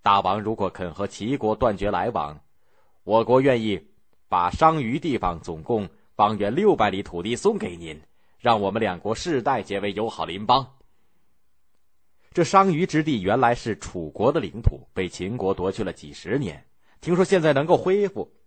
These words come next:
楚怀王当然很高兴，就答应了张仪的条件。大臣们纷纷向楚怀王表示祝贺，只有大夫屈原皱着眉头说：“我看这未必是好事儿，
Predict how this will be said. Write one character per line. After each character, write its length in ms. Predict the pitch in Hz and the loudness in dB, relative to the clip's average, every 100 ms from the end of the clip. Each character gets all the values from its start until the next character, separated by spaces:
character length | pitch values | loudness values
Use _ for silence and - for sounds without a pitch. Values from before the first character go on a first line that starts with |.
| - | -10
楚 180 | 95 85 | -8 -2
怀 160 | 95 | 0
王 180 | 101 98 | 0 0
当 220 | 110 127 | 0 -2
然 140 | 143 92 | -2 -10
很 100 | 85 | -12
高 180 | 85 98 | -4 -4
兴， 180 | 104 120 - _ | -2 -8 -10 _
就 140 | - 90 | -10 0
答 260 | 135 147 | 4 4
应 140 | 165 104 | 2 -6
了 100 | - _ _ | -12 _ _
张 240 | 90 87 | -8 -6
仪 120 | 80 85 | -8 -12
的 60 | |
条 240 | - 139 131 | -14 -16 -14
件。 180 | 101 - _ _ _ _ _ _ _ _ _ _ _ _ | -12 -14 _ _ _ _ _ _ _ _ _ _ _ _
大 180 | 139 143 | 4 4
臣 140 | 135 | 4
们 100 | 139 | 0
纷 160 | 135 143 | 0 -2
纷 140 | 147 | -2
向 180 | 139 135 | 0 -2
楚 160 | 113 92 | -2 -4
怀 140 | 107 | -2
王 180 | 117 117 | 0 0
表 140 | 95 | -2
示 100 | 98 | -4
祝 180 | 113 151 | -4 -6
贺， 240 | 113 135 - _ _ _ _ | -4 -8 -12 _ _ _ _
只 100 | 117 | 0
有 140 | 131 | 0
大 260 | 104 131 101 | 4 4 2
夫 160 | 85 85 | -2 -10
屈 260 | - 160 170 | -8 -6 -4
原 320 | 85 87 123 - _ _ | -4 -6 -10 -14 _ _
皱 160 | 110 87 | -6 -6
着 100 | 76 | -8
眉 140 | 73 | -12
头 160 | 78 73 | -14 -10
说 240 | 73 71 69 - _ _ _ _ _ _ _ _ _ _ _ _ _ _ - | -8 -8 -14 -20 _ _ _ _ _ _ _ _ _ _ _ _ _ _ -14
：“我 240 | 76 69 | -12 -10
看 280 | - 90 78 | -8 -6 -6
这 140 | 80 | -8
未 320 | 80 123 113 85 | -2 -2 -2 -6
必 160 | 85 | -10
是 140 | - 80 | -10 -12
好 280 | - 73 | -12 -12
事 140 | - 92 | -12 -12
儿， 260 | 76 - | -12 -14